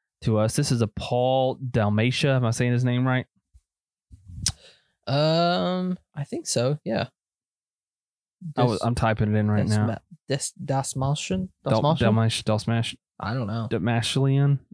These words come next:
Speaker 1: I don't know. Um, oh, this is actually a twenty twenty-three film. Must have been a festival.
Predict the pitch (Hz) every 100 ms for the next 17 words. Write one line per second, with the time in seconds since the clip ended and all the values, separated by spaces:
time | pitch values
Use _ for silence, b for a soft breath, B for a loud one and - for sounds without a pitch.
0 | _ _ 113 107 104 - - - - -
1 | - _ 131 131 120 110 107 120 _ _
2 | _ - - _ _ _ _ 202 202 -
3 | 185 - 113 127 120 120 117 135 147 117
4 | 113 113 - 107 - 110 113 123